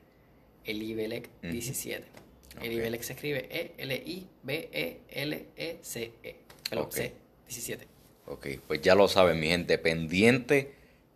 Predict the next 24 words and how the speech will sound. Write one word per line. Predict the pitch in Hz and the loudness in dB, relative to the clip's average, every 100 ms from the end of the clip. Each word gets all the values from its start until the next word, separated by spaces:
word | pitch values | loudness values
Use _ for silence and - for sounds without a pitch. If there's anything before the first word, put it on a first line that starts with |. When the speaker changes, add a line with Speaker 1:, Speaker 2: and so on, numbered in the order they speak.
| - | -10
Speaker 2:
que | 78 | 0
ya | 76 76 | 2 4
pronto | 82 90 95 95 80 | 4 4 2 2 2
vendrá | 76 73 73 85 - | 0 2 6 6 6
la | 80 73 | -4 -6
segunda | - 71 80 82 76 | -6 -6 0 2 4
parte. | 78 73 - 71 67 | 4 2 0 -4 -4
No | 78 | 0
tan | 92 | 2
Speaker 1:
Ujú. | 90 | 4
Speaker 2:
solo | 95 90 | 6 8
eso, | 117 123 110 | 8 6 4
pero | 90 80 76 - - - - | 6 4 0 -8 -20 -20 -10
sintonicen | - 90 85 87 92 98 | -6 0 2 4 6 4
siempre | 92 92 92 87 | 4 2 2 2
en | 82 | 0
Spotify | - - 101 110 107 107 107 - | 0 4 6 6 8 8 8 2
o | 104 | -2
tu | 104 | -2
plataforma | 92 78 71 69 73 76 | 0 0 0 -4 -6 -4
favorita | 78 73 73 69 64 50 | -2 2 0 0 -6 -6
de | 64 | -6
escuchar | - 71 73 - | -6 -2 0 0
podcast. | - 64 - - - - | -2 -4 -4 -8 -4 -4